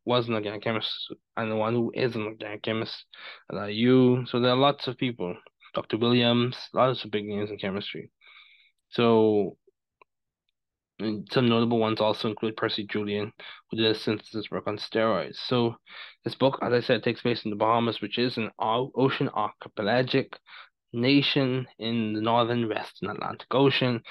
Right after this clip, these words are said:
There's a population greater than three hundred fifty thousand and is a prime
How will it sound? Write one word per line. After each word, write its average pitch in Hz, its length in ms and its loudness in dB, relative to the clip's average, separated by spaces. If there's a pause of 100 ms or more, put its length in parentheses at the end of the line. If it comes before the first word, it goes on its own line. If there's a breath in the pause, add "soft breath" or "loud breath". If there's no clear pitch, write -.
(200 loud breath)
There's 110 120 -6
a - 20 -6
population 117 560 0
greater 104 460 -2
than 107 180 -6
three 113 140 -2
hundred 110 200 -2
fifty 107 220 -6
thousand 104 640 0
and 110 200 -2
is 104 80 -2
a 104 60 -2
prime 104 460 -2